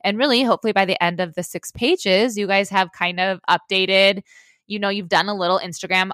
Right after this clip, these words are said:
audit on yourselves and, um, improved your page, um, and taken some tips and tricks to, to carry yourself forward. So we will link that in our show notes. Um, and please, please, please download it and get started sharing.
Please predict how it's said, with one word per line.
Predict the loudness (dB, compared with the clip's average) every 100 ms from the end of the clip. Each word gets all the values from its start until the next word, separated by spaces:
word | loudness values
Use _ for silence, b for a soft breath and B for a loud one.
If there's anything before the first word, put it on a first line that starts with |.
| 4
audit | 6 6 4 2
on | 0 -2
yourselves | -2 0 4 6 6 2 -2 -2
and, | 0 2 0 -4 -2
um, | 0 0 -2
improved | -12 -8 -4 0 0 -2 -6 -14 -10
your | -6 -2 -2 -2
page, | 0 2 2 2 0 0
um, | 4 4 4
and | 0 -4 -4
taken | -6 -6 -8
some | -8 -8
tips | -8 -8 -10
and | -8
tricks | -8 -8 -12
to, | -8 -6
to | -8 -18 -6
carry | -4 -2
yourself | -4 -6 -8 -6
forward. | -6 -6 -10
So | 0 2 2 _ b b b -4
we | 2
will | 2 2
link | 0 -2 2
that | 4 6 4
in | 4
our | 4
show | 4 2
notes. | 4 2 2 -4 0
Um, | 4 4 4 2 -2
and | -2 -2
please, | -4 -4 -2
please, | -4 -2
please | -2 -2 2
download | 4 4 0 0
it | -2 -4
and | -10 -10
get | -12
started | -10 -10 -10 -12
sharing. | -10 -8 -6 -8 -10 -14